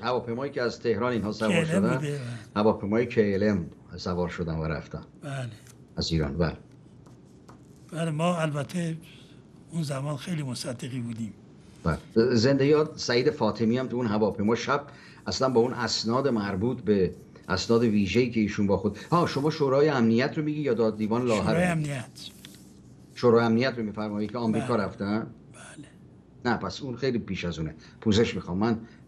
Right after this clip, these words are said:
Speaker 1: کلم اشاره کردم
Speaker 2: اون
Speaker 1: راجعش،
Speaker 2: چند ماه پیشه.
Speaker 1: اه،
Speaker 2: آه.
Speaker 1: دیوان لاهه است.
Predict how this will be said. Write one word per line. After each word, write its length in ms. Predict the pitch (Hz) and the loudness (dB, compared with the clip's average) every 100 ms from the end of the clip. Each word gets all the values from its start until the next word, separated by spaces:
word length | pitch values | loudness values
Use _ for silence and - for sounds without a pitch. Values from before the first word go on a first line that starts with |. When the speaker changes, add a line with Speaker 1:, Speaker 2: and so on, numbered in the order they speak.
| 92 | -4
Speaker 1:
کلم 420 | - 104 98 117 | 2 4 6 6
اشاره 300 | 120 - 95 | 4 2 0
کردم 280 | 90 95 95 | 0 0 2
Speaker 2:
اون 80 | 107 | 2
Speaker 1:
راجعش، 240 | 92 107 | 4 4
Speaker 2:
چند 80 | 185 | 4
ماه 100 | 190 | 4
پیشه. 560 | 190 208 - 95 90 85 82 73 | 0 -2 0 2 2 0 -4 -2
Speaker 1:
اه، 80 | 98 | 0
Speaker 2:
آه. 160 | 87 | 2
Speaker 1:
دیوان 260 | 95 101 104 | 4 6 6
لاهه 300 | 107 90 80 | 4 2 0
است. 380 | 85 - - | -4 -6 -10